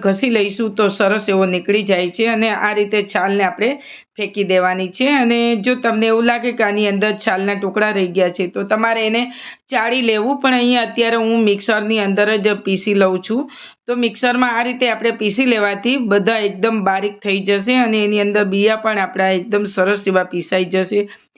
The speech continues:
તો આ રીતે તમે જોઈ શકો છો મિત્રો, એકદમ સરસ કલર પણ આવી ગયો છે. અને હવે આપણે એ જ વાસણમાં લઈ લઈશું. તો અહીંયા આપણે વાસણમાં લઈ અને સાથે આ બધા મસાલા, શેકેલું જીરું લઈ લીધું છે અને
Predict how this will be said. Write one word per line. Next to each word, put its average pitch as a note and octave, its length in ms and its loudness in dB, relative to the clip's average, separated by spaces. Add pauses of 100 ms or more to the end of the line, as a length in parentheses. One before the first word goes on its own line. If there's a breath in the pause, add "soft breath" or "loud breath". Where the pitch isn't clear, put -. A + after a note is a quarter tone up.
(280 loud breath)
તો A#3+ 60 0
આ A#3+ 80 2
રીતે C#4 260 -2
તમે C4+ 240 0
જોઈ B3+ 260 0
શકો B3 300 0
છો A#3+ 180 -2
મિત્રો, A3 340 2
એકદમ A#3+ 360 0
સરસ A3 440 -2
કલર G3 300 2
પણ A#3 200 0
આવી G3+ 260 0
ગયો G3 300 2
છે. G3 180 0
અને F#3 180 0
હવે F3 240 0
આપણે G3 300 0 (260)
એ A#3+ 160 2
જ A3 80 -6
વાસણમાં G3+ 520 0
લઈ F3+ 180 0
લઈશું. F#3+ 460 0 (500 loud breath)
તો A#3+ 120 -2
અહીંયા A#3+ 340 2
આપણે A#3 280 0
વાસણમાં A3 500 0
લઈ G#3 280 2 (120)
અને G3+ 260 2 (160)
સાથે G3+ 420 0
આ G3+ 80 0
બધા G3+ 240 0
મસાલા, F#3+ 540 0
શેકેલું F#3+ 500 0
જીરું F#3 340 2
લઈ G3 160 2
લીધું F#3+ 340 -2
છે F#3+ 220 0 (640 soft breath)
અને G3 220 -2